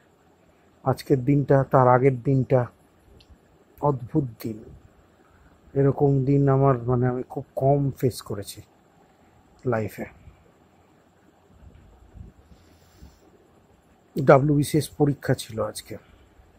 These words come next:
তো পরীক্ষাটা দিতে গেলাম।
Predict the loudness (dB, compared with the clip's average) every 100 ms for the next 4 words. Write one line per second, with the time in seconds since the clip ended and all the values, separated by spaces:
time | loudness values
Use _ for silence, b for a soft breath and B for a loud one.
0 | _ -20 _ _ _ -20 -20 -20 _ _
1 | _ _ _ _ -2 0 0 -2 -8 _
2 | _ _ _ _ _ _ _ _ _ _
3 | _ _ _ _ _ _ _ _ _ _
4 | _ _ _ _ _ _ _ _ _ 0
5 | 2 0 -6 -2 -2 -2 -2 -2 0 2
6 | 2 2 -2